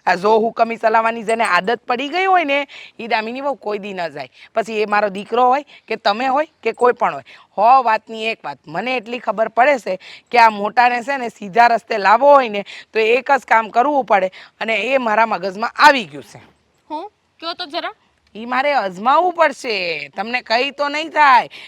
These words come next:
Speaker 1: એના પર અજમાઈને ત્યારે ખબર પડશે. પણ સાંભળો, અહીંયા આવો,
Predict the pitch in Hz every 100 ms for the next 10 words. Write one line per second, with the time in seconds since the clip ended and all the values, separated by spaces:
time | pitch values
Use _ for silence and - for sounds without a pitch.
0 | - 220 254 254 254 233 208 294 349 330
1 | 277 277 - - - 320 349 349 294 302
2 | 277 240 196 - 147 - - 202 233 262
3 | 247 127 _ 220 247 214 131